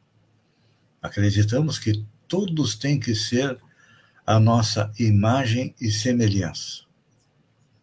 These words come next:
Então, esta mudança que nós queremos no mundo, nós temos que fazê-la primeiro em nós mesmos. A partir do momento que nós optamos,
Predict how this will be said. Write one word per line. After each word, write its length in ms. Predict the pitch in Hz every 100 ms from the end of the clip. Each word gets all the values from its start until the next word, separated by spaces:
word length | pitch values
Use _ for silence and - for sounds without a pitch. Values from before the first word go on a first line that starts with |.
| _ _ -
Então, 440 | 135 107 101 98 - _ _ _ _ _ _ _ _ _ _
esta 640 | 117 127 - 110 87 - - -
mudança 720 | 113 104 120 139 104 104 - - _ _ _ _ _ _
que 120 | 110
nós 240 | 104 98 -
queremos 480 | 110 110 110 98
no 60 | 101
mundo, 360 | 110 196 143 98
nós 240 | 92 -
temos 240 | - 170
que 100 | -
fazê-la 460 | - 110 104 151 120
primeiro 640 | 104 127 107 120 143 135 -
em 140 | 123
nós 300 | 123 113 101
mesmos. 680 | 107 87 101 - - - - _ _ _ _ _ _ _ _ _ _ _ _
A 40 | 107
partir 280 | 92 110
do 100 | 104
momento 340 | 110 110 165 -
que 80 | 156
nós 440 | 151 127 - - -
optamos, 760 | 170 165 - 131 107 104 -